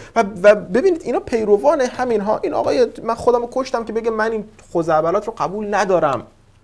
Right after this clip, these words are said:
آقا بگو من قبول ندارم، من انسان آزاداندیشم، میفهمم که خدا همچون کار رو نمی‌کنه، خدا همچون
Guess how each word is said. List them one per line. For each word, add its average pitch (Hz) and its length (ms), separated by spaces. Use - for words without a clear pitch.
آقا 339 160
بگو 311 220
من 294 240
قبول 247 400
ندارم، 214 380
من 175 220
انسان 208 320
آزاداندیشم، 165 920
میفهمم 180 560
که 147 100
خدا 151 240
همچون 147 220
کار 143 180
رو 143 100
نمی‌کنه، 131 520
خدا 170 360
همچون 156 460